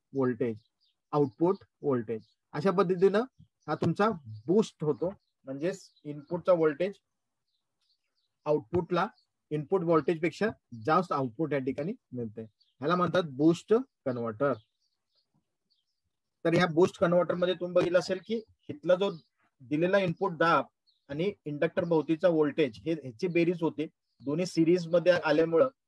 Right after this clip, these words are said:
हे दोन्हीची बेरीज होऊन तुम्हाला आउटपुटला जास्त करून output मिळते. तर ह्याला step up converter किंवा बूस्ट converter असे म्हणतात. अशा पद्धतीनं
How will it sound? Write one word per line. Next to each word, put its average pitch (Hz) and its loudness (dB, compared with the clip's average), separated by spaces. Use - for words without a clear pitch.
हे 143 -6
दोन्हीची 160 -2
बेरीज 165 4
होऊन 151 2
तुम्हाला - -4
आउटपुटला 156 2
जास्त 151 -2
करून 165 2
output 147 0
मिळते. 113 -6
तर 160 2
ह्याला 165 4
step 190 2
up 214 6
converter 185 4
किंवा 185 0
बूस्ट 175 0
converter 156 0
असे 160 -6
म्हणतात. 117 -14
अशा 147 2
पद्धतीनं 185 4